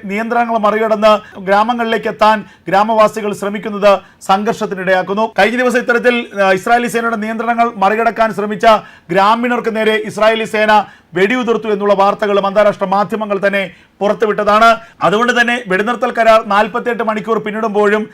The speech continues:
തത്വത്തിൽ വെടി നിർത്തിയിട്ടില്ല ഇസ്രായേലി സേന എന്നത് തന്നെയാണ് യാഥാർത്ഥ്യം. ഏതെങ്കിലും തരത്തിൽ ഹിസ്ബുള്ളയുടെ ഭീകരവാദികൾ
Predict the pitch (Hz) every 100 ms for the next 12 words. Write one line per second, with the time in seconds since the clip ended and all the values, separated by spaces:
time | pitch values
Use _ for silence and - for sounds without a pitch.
0 | _ - 180 262 254 254 233 220 - _
1 | 175 214 233 226 - 247 220 226 220 214
2 | 180 220 220 220 214 214 202 196 214 202
3 | 202 202 196 185 - _ 180 190 208 208
4 | 214 214 - _ - 185 220 254 262 240
5 | 247 240 247 220 202 233 240 240 196 226
6 | 233 226 220 220